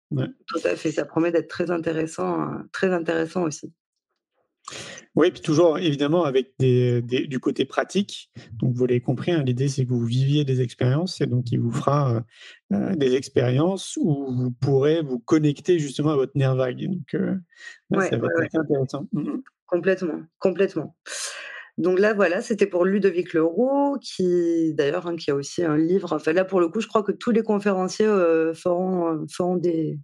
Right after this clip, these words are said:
Speaker 2: des
Speaker 1: Oui.
Speaker 2: dédicaces, parce que ils ont tous des livres super intéressants.
Speaker 1: Tout à fait.
Speaker 2: Donc on enchaîne ensuite, heu, à seize heures quinze avec Nathalie Lefebvre.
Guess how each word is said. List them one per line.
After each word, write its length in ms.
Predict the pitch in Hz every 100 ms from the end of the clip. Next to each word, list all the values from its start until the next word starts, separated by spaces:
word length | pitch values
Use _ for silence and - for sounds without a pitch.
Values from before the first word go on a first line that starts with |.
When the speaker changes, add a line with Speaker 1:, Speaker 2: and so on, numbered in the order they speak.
| -
Speaker 2:
des 80 | 175
Speaker 1:
Oui. 40 |
Speaker 2:
dédicaces, 460 | 175 160 151 190 247 -
parce 140 | - -
que 320 | 170 156 147 - - -
ils 160 | 156 165
ont 80 | 165
tous 160 | 208
des 100 | 202
livres 160 | 202 202
super 280 | - 190 175
intéressants. 500 | 175 160 160 160 - - - - -
Speaker 1:
Tout 100 | 160
à 20 |
fait. 140 | 156 135
Speaker 2:
Donc 160 | 185 -
on 300 | - 190 196
enchaîne 360 | 208 208 226 214
ensuite, 640 | 202 202 - 220 202 -
heu, 360 | 170 156 151 151
à 200 | - 156
seize 240 | 160 196 196
heures 140 | 196
quinze 200 | 208 196
avec 160 | 156 151
Nathalie 480 | 185 240 226 202
Lefebvre. 460 | 170 160 180 220